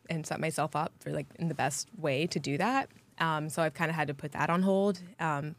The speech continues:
but again, I think of it as a choice and not so much of a sacrifice. And, and I think I'm okay with that.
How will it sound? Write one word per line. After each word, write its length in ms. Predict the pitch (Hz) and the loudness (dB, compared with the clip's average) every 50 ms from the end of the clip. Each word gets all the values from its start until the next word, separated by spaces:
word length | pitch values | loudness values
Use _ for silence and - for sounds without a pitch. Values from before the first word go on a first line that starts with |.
| _ _ _ _ _ | _ _ _ _ _
but 200 | 175 170 - - | 0 2 2 2
again, 240 | 180 180 180 175 175 | 4 4 6 6 4
I 80 | 165 | 2
think 220 | 160 - 175 170 196 | 2 0 0 0 2
of 100 | 175 180 | 2 2
it 180 | 170 - - - - _ _ _ _ | 2 2 0 -6 -14 _ _ _ _
as 160 | 156 160 - | -2 -2 -2
a 40 | 156 | -4
choice 520 | 151 - 285 320 214 165 143 - - - - - | -2 0 2 2 2 2 0 -4 -6 -8 -6 -4
and 300 | 175 165 165 160 156 156 | -2 -2 0 -2 0 0
not 260 | 165 156 151 - - | 2 2 2 0 0
so 120 | - 180 160 | -2 -4 -2
much 200 | 151 151 - - | -2 -2 -2 -4
of 80 | 147 | -4
a 60 | 147 156 | -6 -6
sacrifice. 680 | - 185 - - - - - - 67 - 175 - - | -4 -6 -6 -6 -8 -8 -6 -4 -2 -2 -4 -4 -4
And, 220 | - 175 175 180 - - - - - - - - _ _ | -4 -4 -4 -4 -6 -8 -14 -20 -20 -20 -20 -20 _ _
and 100 | 165 160 | -2 -2
I 60 | 151 | 0
think 160 | 151 - - - | 0 -2 -4 -4
I'm 80 | - - | -6 -6
okay 180 | - - 160 - | -8 -6 -6 -6
with 120 | - - | -4 -4
that. 200 | - - - - | -6 -6 -6 -8